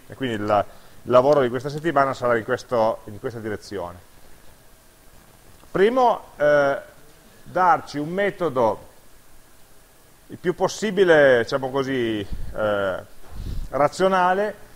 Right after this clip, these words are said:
per accedere al database da parte delle pagine J S P. No? Abbiamo già visto che ci sono i, i bin, eh, che possono avere dei metodi, ma, eh, vedremo che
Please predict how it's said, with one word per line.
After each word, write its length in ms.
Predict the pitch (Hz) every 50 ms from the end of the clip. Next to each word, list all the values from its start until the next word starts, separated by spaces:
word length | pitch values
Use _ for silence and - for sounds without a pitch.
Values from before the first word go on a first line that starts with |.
| - - - - - - - - - - - -
per 160 | 170 175 185
accedere 720 | 196 190 - - 190 185 180 170 185 175 175 180 170 - -
al 220 | - 143 147 143 139
database 800 | 143 131 135 143 127 123 117 113 117 117 104 117 139 139 - - - - - - - - - - - - - - - - -
da 200 | - - 165 160
parte 380 | - 165 151 151 135 - 156
delle 180 | 139 139 131 127
pagine 500 | - - 135 127 110 120 120 120 117 107
J 180 | - - 110 107
S 200 | - - 104 95
P. 160 | - - 90 87 - - - - - - - - - -
No? 200 | - 120 117 117 110
Abbiamo 380 | 120 117 117 127 123 117 117 120
già 140 | 117 156 151
visto 360 | 147 165 170 156 - 170 151
che 140 | 135 143 120
ci 100 | 127 127
sono 440 | - - 143 143 135 139 131 123
i, 220 | 120 120 120 123 131
i 40 | 143
bin, 460 | 139 135 165 190 185 185 180 180 180
eh, 680 | 175 - - - - - - - - - 131 131 123 -
che 80 | 135 117
possono 340 | - 147 143 - - 147 143
avere 200 | 139 139 135 127
dei 180 | 151 160 160
metodi, 440 | 156 156 156 156 156 165 151 139 139
ma, 240 | 135 135 135 135 127 - - - - - - - - -
eh, 400 | - 117 120 120 117 117 113 117
vedremo 440 | 117 123 127 123 143 147 147 147 135
che 340 | - 151 135 127 127 -